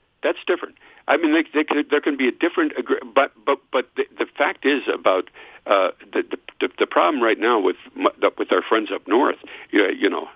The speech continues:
you, you, I mean, your prime minister up there, and, uh, you, you also have the problem of Quebec, who, uh, y-, you know, I don't know, I, I don't know how you deal with them. I mean, they, they, they can't stand the United States.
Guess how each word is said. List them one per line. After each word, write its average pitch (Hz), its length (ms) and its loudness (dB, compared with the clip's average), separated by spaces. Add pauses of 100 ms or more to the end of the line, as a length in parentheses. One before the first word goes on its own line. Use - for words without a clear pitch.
you, - 240 -4
you, 101 400 -4
I 95 80 2
mean, 87 140 0
your - 120 -2
prime 95 260 0
minister 110 320 0
up - 100 -12
there, - 160 -12 (380)
and, - 260 0
uh, 110 220 2 (380)
you, 120 180 -2
you 120 260 2
also 165 320 0
have 87 240 -4
the 95 80 -8
problem 101 540 -2
of 98 140 2 (160)
Quebec, - 420 -4 (460)
who, 127 320 0
uh, 110 200 2 (100)
y-, 110 300 -2
you 127 80 2
know, 104 100 -2
I 107 140 4
don't 101 140 2
know, 85 220 -2
I, - 200 -2 (120)
I - 20 4
don't 120 160 -2
know 80 80 -6
how - 200 4
you - 140 2
deal 82 240 -8
with - 120 -8
them. 127 260 2 (400)
I - 60 0
mean, 104 180 4
they, 139 160 2
they, - 300 0 (220)
they 107 80 2
can't - 320 -6
stand 139 300 2
the 113 40 2
United 85 380 0
States. 113 280 2